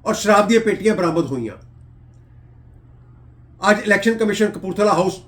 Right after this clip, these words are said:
ਰੇਡ ਕਰਨ ਗਿਆ। ਦੋ ਘੰਟੇ ਤੱਕ ਇਲੈਕਸ਼ਨ ਕਮਿਸ਼ਨ ਦੀ ਟੀਮ ਨੂੰ ਕਪੂਰਥਲਾ ਹਾਊਸ ਦੇ ਮੇਨ ਗੇਟ ਤੋਂ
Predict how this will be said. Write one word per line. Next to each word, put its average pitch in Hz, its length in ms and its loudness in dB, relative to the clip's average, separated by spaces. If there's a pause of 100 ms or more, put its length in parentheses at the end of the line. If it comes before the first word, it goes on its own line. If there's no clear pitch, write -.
(180)
ਰੇਡ 170 200 2
ਕਰਨ 156 240 -4
ਗਿਆ। 120 280 -10 (1300)
ਦੋ 233 220 6
ਘੰਟੇ 247 320 -4
ਤੱਕ - 220 -6
ਇਲੈਕਸ਼ਨ 220 300 -4
ਕਮਿਸ਼ਨ 226 360 -4
ਦੀ 226 80 -4
ਟੀਮ 220 280 -4
ਨੂੰ 226 120 -6
ਕਪੂਰਥਲਾ 214 480 -6
ਹਾਊਸ 208 180 0
ਦੇ 226 100 2
ਮੇਨ 208 280 0
ਗੇਟ 208 240 0
ਤੋਂ 240 120 -8